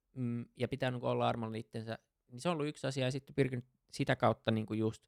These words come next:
olla vähän vähemmän, niinku pu-, me puhuttiin tästä digiminimalismista, ollaan puhuttu pari kertaa, se on nyt onnistunut silleen puol hyvin. Ähm, tammikuussa mä olin tosi ehdoton, senkaan nyt taas huomannut, että ei tarvi olla näin ehdoton. Se on lähinnä se, ettei niinku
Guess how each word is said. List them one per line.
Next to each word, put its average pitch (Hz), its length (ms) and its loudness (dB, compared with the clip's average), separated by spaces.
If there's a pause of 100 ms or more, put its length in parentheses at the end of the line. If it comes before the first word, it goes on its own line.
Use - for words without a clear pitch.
(580)
olla 110 180 4
vähän 113 240 4
vähemmän, 110 340 2
niinku - 140 -10 (140)
pu-, - 140 -16
me 127 140 0
puhuttiin 117 420 4
tästä 110 180 2
digiminimalismista, 107 960 2
ollaan 104 100 4
puhuttu - 320 -8
pari 107 200 2
kertaa, 107 400 2
se 131 100 -6
on 147 40 -8
nyt 165 120 -10
onnistunut 185 360 -8
silleen 180 320 -4
puol 117 320 10
hyvin. 85 300 -4 (680)
Ähm, 107 260 0 (880)
tammikuussa 135 440 8
mä 135 40 0
olin 135 100 -2
tosi 143 240 2
ehdoton, 131 380 4
senkaan 131 320 0
nyt 131 140 -4
taas 131 200 0
huomannut, 127 280 -2
että - 100 -12
ei 127 80 -6
tarvi 135 200 2
olla 131 100 6
näin 113 320 8
ehdoton. - 340 -6
Se - 80 -4
on 120 60 -2
lähinnä 131 260 2
se, 123 160 0
ettei 123 300 2
niinku 123 200 -8